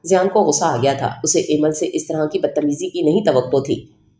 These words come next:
इमल जियान को गुस्से में देखकर पाँव पटकती अपने डिपार्टमेंट की तरफ बढ़ गई। वो जानता था इमल नाराज हो चुकी है,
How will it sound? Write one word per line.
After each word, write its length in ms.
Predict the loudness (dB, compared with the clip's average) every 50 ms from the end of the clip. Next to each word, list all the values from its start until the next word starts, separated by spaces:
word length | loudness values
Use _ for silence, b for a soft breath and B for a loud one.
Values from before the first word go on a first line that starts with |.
| _ _ _ _ _ _ _ _ _ _ 2
इमल 240 | 4 6 6 6 6
जियान 260 | 4 4 2 2 2
को 140 | 2 2 2
गुस्से 220 | 2 0 0 0
में 140 | 2 2 2
देखकर 320 | 2 0 0 2 2 0 0
पाँव 260 | 0 2 2 2 2
पटकती 420 | 2 0 -4 -4 -4 -2 -2 -2
अपने 280 | -2 -2 0 2 2 2
डिपार्टमेंट 500 | 2 2 0 -2 -2 -2 -2 -2 0 0
की 60 | 0
तरफ 180 | 2 2 2 2
बढ़ 120 | 2 0
गई। 280 | 2 0 0 0 -2 -2
वो 100 | 0 0
जानता 340 | 2 2 2 0 2 0 0
था 120 | 0 -2 -2
इमल 300 | -2 0 2 2 2 2
नाराज 360 | 2 2 2 2 0 0 0
हो 40 | -2
चुकी 340 | -4 -4 -4 -4 -4 -4 -2
है, 160 | -4 -6 -12